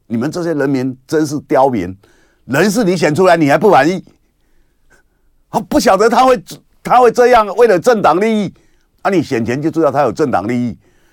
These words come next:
你如果不懂的话，你听听唐湘龙、董志生的节目，你就知道，政客，政客多数不是好东西啊，是啊，啊，啊，政客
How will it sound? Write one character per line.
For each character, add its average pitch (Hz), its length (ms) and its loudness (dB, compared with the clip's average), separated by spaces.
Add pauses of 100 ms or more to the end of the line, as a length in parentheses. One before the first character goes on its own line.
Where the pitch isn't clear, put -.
(100)
你 131 140 -6
如 185 140 4
果 185 100 2
不 180 140 -2
懂 113 200 2
的 120 140 0
话， 143 300 2
你 110 160 -10
听 165 200 -2
听 165 160 0
唐 131 180 -6
湘 147 180 0
龙、 127 260 -2 (320)
董 131 160 0
志 185 140 2
生 180 160 4
的 160 100 2
节 143 140 0
目， 156 100 2
你 120 120 0
就 156 120 2
知 156 140 -2
道， 139 220 0 (840)
政 202 280 0
客， 185 300 2 (1500)
政 170 160 -4
客 156 160 -4
多 151 240 2
数 147 200 -2
不 135 120 -4
是 147 100 -2
好 95 160 -4
东 123 240 0
西 117 240 -4
啊， 107 100 2
是 151 280 0
啊， 113 240 0 (480)
啊， 151 180 -6 (140)
啊， 156 120 -2
政 165 240 -2
客 156 220 0